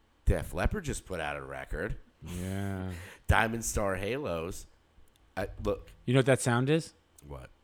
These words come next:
Speaker 2: That's the sound of their drummer clapping.
Speaker 1: <laughs> Oh, shit.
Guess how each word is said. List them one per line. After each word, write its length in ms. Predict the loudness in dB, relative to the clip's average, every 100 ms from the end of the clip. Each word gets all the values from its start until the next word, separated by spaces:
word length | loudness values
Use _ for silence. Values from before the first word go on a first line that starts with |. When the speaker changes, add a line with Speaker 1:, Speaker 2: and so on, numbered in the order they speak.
| _ _
Speaker 2:
That's 140 | -8 -6
the 60 | -4
sound 240 | -4 -4
of 60 | -4
their 100 | -6
drummer 340 | -4 -4 -6
clapping. 480 | -8 -8 -8 -10 -14 -4 8
Speaker 1:
<laughs> 80 | 10 12
Oh, 120 | 8 8
shit. 1120 | 0 2 2 0 0 0 2 0 0 -10 -10